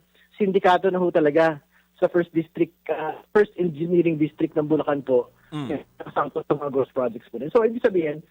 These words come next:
Speaker 1: kailangan natin malilinaw sa taong bayan na hindi lang po yung ganyang kasimpleng, ah, paglikha ng intriga laban sa kung kani-kaninong mga tao.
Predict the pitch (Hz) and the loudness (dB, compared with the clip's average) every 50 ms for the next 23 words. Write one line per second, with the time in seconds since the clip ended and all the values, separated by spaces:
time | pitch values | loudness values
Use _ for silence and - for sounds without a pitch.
0 | _ _ _ _ _ _ _ 247 269 262 254 240 240 220 233 226 220 214 208 214 | _ _ _ _ _ _ _ 2 2 4 4 4 4 2 2 4 4 4 2 4
1 | 202 208 202 214 202 190 185 175 180 185 170 151 143 131 127 123 117 113 120 135 | 2 2 2 2 2 2 2 2 2 2 2 2 4 2 0 -2 -4 -8 -12 -14
2 | - _ _ _ _ _ _ _ _ 185 165 - 208 208 208 196 208 214 208 - | -16 _ _ _ _ _ _ _ _ -6 -4 -4 -4 -4 0 2 2 2 2 4
3 | 208 202 202 202 190 190 175 185 180 185 185 170 175 - 185 170 170 170 - 170 | 4 6 6 6 4 2 0 2 2 2 0 0 -2 0 0 0 0 0 2 2
4 | 165 160 165 160 151 147 147 147 - _ _ _ _ _ _ 180 180 175 175 165 | 2 2 2 0 -2 -2 -4 -6 -10 _ _ _ _ _ _ -2 2 2 0 0
5 | - 185 170 165 175 160 156 160 - 151 156 151 131 127 123 123 123 - _ _ | 2 2 2 2 2 -2 -4 -4 -4 -2 -2 0 0 0 0 0 -4 -8 _ _
6 | _ _ _ - 151 151 151 135 160 156 - - 156 156 160 156 147 156 156 156 | _ _ _ -4 -2 -2 0 2 0 0 0 -2 -2 -2 -2 -2 -2 -2 -2 -2
7 | 147 151 143 143 143 143 135 139 127 123 - 110 101 85 - 101 104 107 | -4 -4 -4 -4 -4 -6 -6 -8 -10 -10 -8 -8 -10 -10 -10 -14 -18 -20